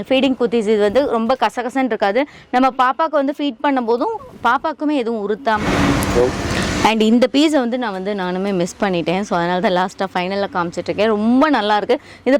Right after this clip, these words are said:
பார்க்குறத விட வியர் பண்ணுறதுக்கு ரொம்ப சூப்பரா இருக்கும். ஆ, இந்த வெயிலுக்கு வந்து பார்த்தீங்கன்னா, so நல்லா அந்த கசகசன்னு இருக்கும்ல, அந்த ஃபீல் definitely இருக்காது. ஏன் அப்படின்னா, உங்க இதோட கவுண்ட் வந்து பார்த்தீங்கன்னா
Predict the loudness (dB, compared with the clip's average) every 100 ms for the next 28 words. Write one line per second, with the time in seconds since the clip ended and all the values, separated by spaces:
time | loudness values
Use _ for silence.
0 | 4 2 -2 -6 -4 -2 -2 0 -2 -4
1 | -6 -4 -4 -2 -4 -2 -2 -2 -2 -2
2 | -2 -6 -12 -2 0 2 2 2 2 4
3 | 4 4 0 0 0 2 0 0 -4 -2
4 | 0 0 -2 -2 -2 -2 -2 2 2 2
5 | 0 -2 -2 -4 0 0 0 -2 -4 -2
6 | -2 0 0 0 -2 0 0 2 0 0
7 | -2 -10 -2 2 4 2 0 0 0 2
8 | 0 -2 _ -6 -2 2 4 4 2 0
9 | -2 -2 -2 0 0 0 0 0 0 0
10 | 0